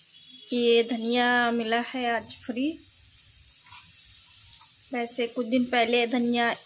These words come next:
एकदम आसमान छू रही थी, दो सौ रुपये किलो। धनिया के पास में भी जाने में डर लगता था, लेकिन finally ठंडी आ चुकी है। अब,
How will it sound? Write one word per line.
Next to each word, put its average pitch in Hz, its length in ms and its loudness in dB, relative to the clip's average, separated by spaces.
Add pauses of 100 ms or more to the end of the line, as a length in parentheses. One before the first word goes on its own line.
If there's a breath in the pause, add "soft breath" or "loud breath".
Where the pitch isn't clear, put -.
(160)
एकदम 247 380 -2
आसमान 233 520 0
छू 262 220 0
रही 262 220 4
थी, 277 200 -8 (880)
दो 240 140 6
सौ 262 180 4
रुपये 254 240 4
किलो। 269 440 4 (540)
धनिया 254 360 4
के 262 180 2
पास 247 440 2
में 262 160 4
भी 262 140 4
जाने 240 300 2
में 254 180 4
डर 240 120 4
लगता 254 440 2
था, 285 200 -2 (680)
लेकिन 220 520 -4
finally 294 720 6
ठंडी 285 340 6
आ 262 140 4
चुकी 269 380 0
है। 277 160 4
अब, 277 80 0